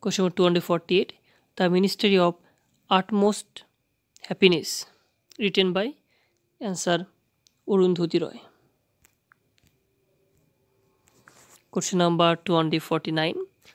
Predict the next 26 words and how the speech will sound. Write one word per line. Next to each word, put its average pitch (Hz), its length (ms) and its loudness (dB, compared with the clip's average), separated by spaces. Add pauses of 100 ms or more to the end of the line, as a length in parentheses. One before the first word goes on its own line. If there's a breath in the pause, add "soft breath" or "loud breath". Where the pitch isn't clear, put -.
(160 soft breath)
The 180 100 0
oldest 185 460 2
mutual 175 380 0
fund 170 340 -2
in 170 160 0
India 170 340 0
is, - 220 -10 (440)
answer, 175 420 -2 (100)
U 190 180 0
T 170 220 -2
I. - 60 -10 (1900 soft breath)
Question 190 260 -6
two 180 80 0
hundred 170 180 0
fifty. 233 480 -4 (280 soft breath)
The 190 100 -4
latest 180 480 0
official 185 400 -2
language 175 520 0
of 165 160 -2
the - 140 -4
U 180 180 -2
N 180 140 2
A, 302 100 -4 (680)
answer, 175 480 -6
Arabic. 165 600 -6